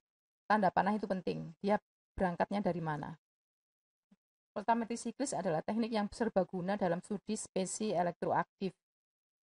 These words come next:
Spesies, eh, di sini untuk investigasi elektro-, eh, kinetik, elek-, kinetika dari elektroda dan re-,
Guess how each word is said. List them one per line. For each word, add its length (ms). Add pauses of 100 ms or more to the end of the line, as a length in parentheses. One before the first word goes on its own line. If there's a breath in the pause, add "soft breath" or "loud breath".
(480)
Spesies, 960 (1400)
eh, 320 (240)
di 160
sini 240
untuk 320
investigasi 800 (800)
elektro-, 320 (240)
eh, 320
kinetik, 560
elek-, 320 (320)
kinetika 560
dari 160
elektroda 720
dan 160
re-, 240